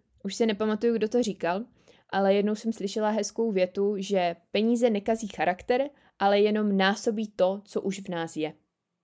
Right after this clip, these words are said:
Takže pokud má někdo jasno ve svých hodnotách a chce dělat věci, které mu dávají smysl a chce pomáhat dalším lidem, tak to dost pravděpodobně bude dělat, i když bude mít těch peněz víc. Akorát díky těm penězům bude mít o to víc možností, jak to svoje dobro zrealizovat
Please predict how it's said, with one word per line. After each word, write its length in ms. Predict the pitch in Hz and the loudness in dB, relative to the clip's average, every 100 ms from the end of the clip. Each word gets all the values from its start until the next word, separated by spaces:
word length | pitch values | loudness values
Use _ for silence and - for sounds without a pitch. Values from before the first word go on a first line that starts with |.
| _ _ _ | _ _ _
Takže 360 | 185 180 190 185 | -6 2 4 4
pokud 340 | 190 190 196 | 0 2 2
má 180 | 202 190 | 4 2
někdo 280 | 196 190 202 | 0 2 2
jasno 340 | 190 190 196 | 2 0 -2
ve 100 | 196 | -2
svých 260 | 190 202 180 | -2 -6 -2
hodnotách 680 | 160 160 160 156 175 196 - | -2 -2 -2 -2 -2 -6 -10
a 60 | |
chce 260 | 190 - 185 | -10 -8 -4
dělat 300 | 180 180 175 | 0 2 2
věci, 280 | 175 175 190 | -2 -2 -6
které 300 | - 180 175 | 0 0 0
mu 120 | 175 | -2
dávají 360 | 175 175 190 190 | 0 2 2 0
smysl 480 | - 175 185 254 277 _ - - - | -4 -6 0 -2 -2 _ -20 -20 -8
a 60 | 190 | -6
chce 200 | - 196 | -2 0
pomáhat 420 | 196 196 196 185 | 2 2 2 2
dalším 360 | 185 185 - | 2 2 0
lidem, 420 | 190 165 165 180 214 _ _ _ _ _ - | 0 2 0 -2 -8 _ _ _ _ _ -4
tak 200 | 185 - | -4 -2
to 160 | 190 | -4
dost 240 | 185 190 - | -2 -2 0
pravděpodobně 680 | 180 175 190 180 175 175 175 | 0 0 -2 0 0 -2 -4
bude 180 | 180 | -4
dělat, 400 | 175 175 160 165 - | 0 0 0 -4 -10
i 80 | |
když 260 | 165 165 165 | -10 -10 -8
bude 220 | 165 160 | -6 -4
mít 180 | 160 160 | -4 -8
těch 160 | - - | -12 -8
peněz 360 | 151 151 151 | -6 -6 -10
víc. 300 | 147 - - - _ _ _ _ | -16 -18 -20 -20 _ _ _ _
Akorát 300 | 208 285 269 | -2 4 4
díky 260 | 226 220 240 | 4 -2 0
těm 160 | 247 | 2
penězům 500 | 220 185 214 214 233 | 4 2 2 0 0
bude 180 | 214 202 | 0 0
mít 240 | 202 196 - | 0 -2 -2
o 80 | 214 | 0
to 140 | 233 | 0
víc 180 | 220 196 | 0 -2
možností, 640 | 180 190 202 202 - 214 | -2 0 -2 -4 -6 -2
jak 160 | 196 190 | 0 -2
to 120 | 185 | -8
svoje 280 | - 185 180 | -2 0 2
dobro 440 | 180 165 180 175 | 0 2 2 2
zrealizovat 840 | 170 180 185 208 220 220 202 202 | 2 2 4 4 2 -2 -2 -4